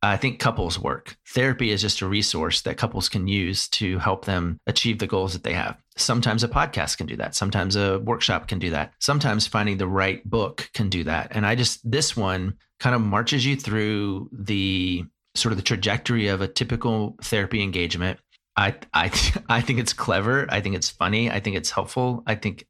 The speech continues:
but I think when couples use it, they find themselves gaining wisdom and insight that they didn't have before. And if they use that wisdom and insight, they can go to bed feeling more connected and less sad. I mean, I think that's just the, the basis of it. So the principles are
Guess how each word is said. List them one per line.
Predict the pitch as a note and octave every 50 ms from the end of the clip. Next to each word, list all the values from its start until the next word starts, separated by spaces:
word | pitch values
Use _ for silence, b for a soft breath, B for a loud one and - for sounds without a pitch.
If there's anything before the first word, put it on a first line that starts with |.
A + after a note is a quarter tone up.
| _ -
but | B2 A#2+ A2+
I | A2+
think | - C3 A2 - -
when | A2 G#2+ A#2+ C3 C#3+ C#3+
couples | - - B2+ - B2 G#2+ G2 F#2+
use | G2+ A2 B2+ C3+ G#2+ G#2
it, | F#2 F2 - G2
they | G#2 F#2+
find | - - - - G2+ G#2+ A2 A#2 A2+ A2+
themselves | G#2+ G#2 - - G#2+ F#2 F#2 F#2 F#2+ G2 G2
gaining | - - G2 G#2 A2 A2+ A2 G#2 G2+ G2+ G#2 B B B B B B B _ -
wisdom | A#2 A#2+ A#2 A2 A2 G#2 G2
and | F#2 F2
insight | G2 A#2 A#2 - - F#2+ E2+ E2+ E2 -
that | G2 F#2+ -
they | G2+ F2+ F2+
didn't | G2+ A#2+ A#2 -
have | G2 G#2+ G#2 G2+
before. | G2+ G2+ G2 - - F#2+ F2 D#2+ E2 F2 F2 F#2 - _ -
And | G#2+ A2+ G#2+
if | G#2+ -
they | A2
use | G#2 G#2 A#2 D3 C#3+ B2+
that | A2+ F2 -
wisdom | G2+ G2+ F#2+ F#2+ F#2 F2
and | F2
insight, | F2 E2+ F2 - F#2 E2+ F#2 - B B B B B B B B B
they | F#2 F#2+ G2 G2+
can | B2 B2 G#2+
go | - G2
to | A2+
bed | A2 A#2+ D3 D#3 - -
feeling | - F#2+ F#2+ G2 G2
more | E2+ F#2
connected | - - A2+ G#2 G#2 - B2+
and | B2 A#2+
less | B2 A2+ -
sad. | - - C#3+ E2+ -
I | - -
mean, | F#2 F2 E2
I | E2+
think | - G#2+ G2+ -
that's | G2+ G#2 - -
just | A2 - - -
the, | - F2+ F2+ - _ _ -
the | -
basis | - - A#2 A2+ - G#2+ - -
of | D2 -
it. | - -
So | - - G#2+ G2+ - b b b b b -
the | A2+ A#2 -
principles | - - D3 D3 - G#2 G#2+ G#2 G2 F#2+ -
are | - G2+ G#2 G2 G#2 -